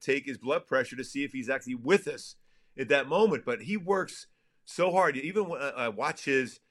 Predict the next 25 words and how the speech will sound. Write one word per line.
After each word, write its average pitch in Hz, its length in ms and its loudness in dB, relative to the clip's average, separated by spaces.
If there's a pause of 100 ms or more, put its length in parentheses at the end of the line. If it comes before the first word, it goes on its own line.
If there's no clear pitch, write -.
(220)
I 170 200 2
see, - 140 -4
I 180 80 4
love 160 240 0
watching 120 340 -4
hitters 110 320 -2
during 107 240 -6
their, 101 320 -6
you 107 100 -12
know, 90 120 -8
their 87 180 -6
batting 104 320 0
practice 95 340 -2
session, 101 300 -6
what 110 100 -2
they 104 100 -2
do 107 160 -2
that 104 140 2
first - 300 -4
round, 92 220 -6
the 90 40 -14
second, 104 360 0
third, 110 260 0
and 95 80 -12
fourth. 127 400 4